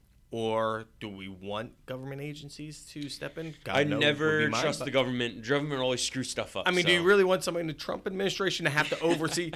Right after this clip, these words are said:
Speaker 2: <laughs>
Speaker 1: considering that, uh, was it Tillerson that said, um, that, no, no,
Speaker 2: Yeah, A I
Speaker 1: A I
Speaker 2: is,
Speaker 1: doesn't,
Speaker 2: no.
Speaker 1: it's not a
Speaker 2: Fifty
Speaker 1: big
Speaker 2: years
Speaker 1: thing.
Speaker 2: away,
Speaker 1: Fifty,
Speaker 2: sixty.
Speaker 1: hundred years away. It's like,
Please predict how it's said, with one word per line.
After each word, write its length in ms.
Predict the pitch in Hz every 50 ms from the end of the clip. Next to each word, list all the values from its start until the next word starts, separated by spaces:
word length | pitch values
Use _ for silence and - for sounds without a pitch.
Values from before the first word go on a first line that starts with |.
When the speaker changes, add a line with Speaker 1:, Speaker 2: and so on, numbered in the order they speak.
| -
Speaker 2:
<laughs> 100 | - -
Speaker 1:
considering 420 | - 160 156 - 196 180 175 175 165
that, 180 | 160 156 151
uh, 260 | 151 143 147 147 147 147 -
was 160 | 160 147 135
it 100 | 139 -
Tillerson 520 | - 262 285 262 294 - - - 240 220
that 100 | 190 185 -
said, 300 | - 190 170 160 156 151
um, 540 | 151 151 151 147 147 147 147 147 147 147 - - - -
that, 240 | - 147 131 - 254
no, 360 | 311 294 247 143 107 98 110 131
no, 100 | 160 165 151 127
Speaker 2:
Yeah, 40 | 135
A 260 | 95 104 131 135 131 127
I 160 | 123 123 123
Speaker 1:
A 60 | 120
I 160 | 214 202 196 190
Speaker 2:
is, 60 | 180
Speaker 1:
doesn't, 200 | 185 180 127 117
Speaker 2:
no. 160 | 101 95 95 - -
Speaker 1:
it's 280 | 196 - - - -
not 140 | - - -
a 60 | 247 -
Speaker 2:
Fifty 160 | 120 135 139
Speaker 1:
big 80 | 131
Speaker 2:
years 260 | 160 160 156 123 123 117
Speaker 1:
thing. 100 | 147 135
Speaker 2:
away, 260 | 135 139 131 127 117
Speaker 1:
Fifty, 320 | 123 - - - 165 151 147
Speaker 2:
sixty. 160 | 147 147 131
Speaker 1:
hundred 220 | 120 - - 170 160 160
years 260 | 160 165 160 147 131
away. 200 | 143 143 143 127
It's 100 | 117 -
like, 160 | 123 117 113